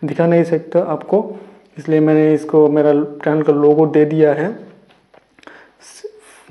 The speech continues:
YouTube channel create करना कोई दिक्कत का काम नहीं है, एकदम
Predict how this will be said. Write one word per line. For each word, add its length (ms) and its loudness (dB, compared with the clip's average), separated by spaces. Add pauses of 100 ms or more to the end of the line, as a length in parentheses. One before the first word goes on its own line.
(920)
YouTube 420 -2
channel 260 4
create 340 0
करना 240 2
कोई 400 2 (460)
दिक्कत 520 -2
का 80 2
काम 240 -2
नहीं 300 0
है, 140 2
एकदम 520 0